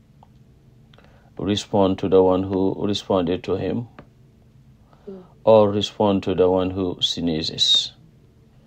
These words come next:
Meaning, one should not say Alhamdulillah. If one hears one sneezing and then that person who heard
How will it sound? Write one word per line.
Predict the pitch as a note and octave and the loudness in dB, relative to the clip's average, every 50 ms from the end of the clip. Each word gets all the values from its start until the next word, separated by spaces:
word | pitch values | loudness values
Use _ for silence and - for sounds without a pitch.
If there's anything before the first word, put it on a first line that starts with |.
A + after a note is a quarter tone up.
| _ - - - | _ -20 -18 -12
Meaning, | - D#2 F2 F#2 | -8 -6 -4 -2
one | F2+ F#2 G2+ G2+ G2+ | 0 2 2 2 0
should | F#2+ - - - - | -2 -4 -8 -6 -4
not | E2+ F#2+ - - - | -2 -2 -2 -2 -2
say | - G2+ E2+ | -2 0 2
Alhamdulillah. | D2 E2 - - G2 G2+ A2 G#2 G2+ G2 F#2+ E2+ D#2+ D2+ D#2 F#2+ B2 - - - - - - _ | 2 0 0 -2 -4 -4 -2 -2 -2 -2 -2 -2 -2 -2 -2 -2 -4 -6 -12 -20 -20 -20 -18 _
If | - G#2+ G2+ G2 | -4 -4 -2 0
one | F#2 G2 A2 C3 C3+ A#2+ | 2 4 4 4 4 2
hears | G#2+ F#2+ - - - C3 C3+ C#3+ B2 A#2 G#2+ - | 0 -4 -8 -4 0 4 6 6 6 6 2 0
one | - G#2+ A2+ A2 G#2+ G2+ A2 - - C3 - _ - - - - - - | 0 2 2 4 4 2 0 -2 -4 -10 -16 _ -20 -20 -20 -20 -20 -20
sneezing | - - - - A#2+ A2+ B2 C3 B2 A2 G#2+ G#2 G2+ D#2+ | -14 -12 -10 -4 0 2 4 4 4 4 2 2 2 2
and | E2+ F#2+ G2 G2 F#2+ F#2 | 2 2 2 2 4 4
then | G2 G2 F#2+ E2 - - _ - _ - _ - | 4 4 4 0 -4 -8 _ -20 _ -20 _ -18
that | - C2+ D2+ A2+ A#2+ A#2 - _ _ _ | -6 2 6 6 6 6 4 _ _ _
person | - - G2+ G#2+ - - G#2 F2+ | -4 -2 -2 -2 0 -2 -2 -2
who | G#2 G#2 A2 G2+ G2+ G2 | -2 -2 -2 -2 -2 -2
heard | F#2+ G#2 A#2+ C3 C#3 B2 A2+ - | -2 2 4 6 6 6 4 0